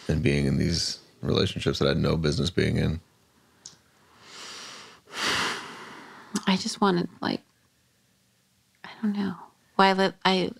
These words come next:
Speaker 2: let for such a long time, like, the chase and having people that were, like,
Speaker 1: Yeah.
Speaker 2: on, like, a pedestal.
Speaker 1: Sure.
Speaker 2: That, that was just, like,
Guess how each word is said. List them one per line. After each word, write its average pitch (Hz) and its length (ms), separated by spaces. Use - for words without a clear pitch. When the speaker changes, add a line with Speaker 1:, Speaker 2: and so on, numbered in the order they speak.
Speaker 2:
let 175 200
for - 180
such - 240
a 190 60
long 190 240
time, 180 280
like, - 200
the - 80
chase 170 360
and 175 100
having 170 300
people - 380
that - 180
were, 170 100
like, 156 200
Speaker 1:
Yeah. - 60
Speaker 2:
on, 175 300
like, 175 220
a 170 40
pedestal. - 800
Speaker 1:
Sure. - 240
Speaker 2:
That, 180 360
that 165 160
was 170 160
just, 175 200
like, 170 160